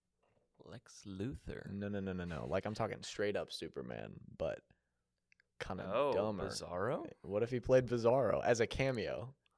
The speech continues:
Speaker 1: That would be kinda cool, honestly.
Speaker 2: I would love to see that.
Speaker 1: I doubt they'd make it happen.
Speaker 2: I think if
Speaker 1: But imagine
Speaker 2: yeah.
Speaker 1: if they did.
Speaker 2: If Bizarro ever comes into this universe, it's gonna be David.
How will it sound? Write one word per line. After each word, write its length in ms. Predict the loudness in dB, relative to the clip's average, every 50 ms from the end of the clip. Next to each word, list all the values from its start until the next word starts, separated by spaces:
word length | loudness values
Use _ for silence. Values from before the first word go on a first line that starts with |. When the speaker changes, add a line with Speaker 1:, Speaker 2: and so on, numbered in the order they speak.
| _ _ _ -8
Speaker 1:
That 240 | -6 -6 -6 -6
would 140 | -8 -8 0
be 120 | 0 0 0
kinda 360 | 0 0 0 2 2 2 -2
cool, 340 | -6 -10 -12 -8 -6 -6 -6
honestly. 240 | -6 -6 -8 -4 2
Speaker 2:
I 120 | 2 4 4
would 200 | 4 2 2 2
love 320 | 6 8 8 8 6 4
to 120 | -6 -8
see 200 | -6 -4 -4 -4
that. 260 | -4 -4 -6 -10 -8 2
Speaker 1:
I 140 | 4 4 4 4 2 -6 -6 2
doubt 560 | 6 6 8 10 10 10 10 8 8 6 4
they'd 160 | 2 -2 0
make 200 | 0 -2 -4 -4
it 80 | -6 -8
happen. 360 | -6 -6 -8 -6 -8 -4 4 6
Speaker 2:
I 80 | 6
think 220 | 8 8 6 6 8
if 60 | 8
Speaker 1:
But 140 | 10 10 10
imagine 680 | 8 6 4 4 4 6 6 6 6 4 2 0 -2
Speaker 2:
yeah. 40 | -4
Speaker 1:
if 100 | -6 -6
they 120 | -8 -4
did. 120 | 4 6
Speaker 2:
If 180 | 6 6 6 6
Bizarro 540 | 4 4 8 12 12 12 12 12 12 12 12
ever 200 | 12 10 8 4
comes 280 | 2 2 2 2 2 0
into 180 | 0 0 0
this 200 | 0 0 0 0
universe, 360 | 0 0 0 2 2 2 2 4
it's 180 | 2 2 2 4
gonna 200 | 2 2 2 2
be 120 | 0 0
David. 500 | 0 0 2 2 2 2 0 0 0 -2